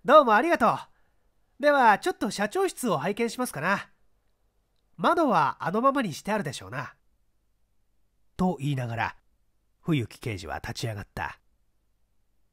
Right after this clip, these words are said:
野田も同時に立ち上がった。やがてドアの封印を破って、冬木が先になって、二人は社長室へ入っていった。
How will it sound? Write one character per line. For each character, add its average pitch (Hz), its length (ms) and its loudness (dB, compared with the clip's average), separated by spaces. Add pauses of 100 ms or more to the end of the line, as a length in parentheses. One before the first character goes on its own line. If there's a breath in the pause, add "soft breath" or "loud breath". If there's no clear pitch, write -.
(340)
野 135 160 -2
田 208 120 4
も 180 200 0
同 147 200 -2
時 151 100 -2
に 135 80 0
立 120 180 -6
ち 123 120 -8
上 110 80 -6
が 98 80 -8
っ - 120 -14
た。 - 240 -10 (1500)
や 120 140 -6
が 151 120 -2
て 117 300 -6 (160)
ド 185 180 2
ア 185 80 2
の 104 160 -6
封 156 280 -4
印 135 220 -4
を 120 100 -4
破 110 160 -6
っ - 40 -8
て、 - 300 -14 (880)
冬 247 280 4
木 - 160 -8
が 110 160 -6
先 131 240 -6
に 165 100 -2
な 143 80 -2
っ - 60 -6
て、 - 320 -12 (340)
二 - 220 -6
人 113 100 -4
は 82 160 -6
社 123 160 -6
長 208 180 0
室 - 260 -8
へ 80 60 -8
入 123 180 -8
っ - 20 -12
て - 180 -16
い - 40 -16
っ - 20 -20 (120)
た。 - 280 -12